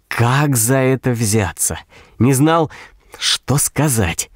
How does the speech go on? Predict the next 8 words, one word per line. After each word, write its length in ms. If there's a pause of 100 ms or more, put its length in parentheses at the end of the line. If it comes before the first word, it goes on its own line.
(340)
Терялся 600
от 80
страха 460
перед 280
растущим 640
в 80
ней 240
ребёнком 720